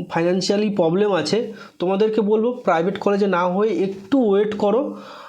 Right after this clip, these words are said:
আর তোমাদের আশা করি হয়ে যাবে। মানে এতদিন যেহেতু তোমরা ওয়েট করতে পেরেছো, তো আর কয়েকটা দিন বা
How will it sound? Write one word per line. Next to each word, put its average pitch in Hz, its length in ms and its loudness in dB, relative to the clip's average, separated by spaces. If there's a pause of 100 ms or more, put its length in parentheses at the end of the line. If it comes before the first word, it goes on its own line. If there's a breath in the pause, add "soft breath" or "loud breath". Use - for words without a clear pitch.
(200 loud breath)
আর 160 240 0
তোমাদের 202 500 0
আশা 202 300 0
করি 269 300 4
হয়ে 185 320 4
যাবে। 127 220 2 (120)
মানে 170 300 0 (120)
এতদিন 254 640 0
যেহেতু 254 340 0
তোমরা 269 220 2
ওয়েট 226 320 0
করতে 226 320 -2
পেরেছো, 208 680 0 (640 loud breath)
তো 240 380 0 (180)
আর 220 260 2
কয়েকটা 214 480 2
দিন 233 380 0
বা 180 460 -2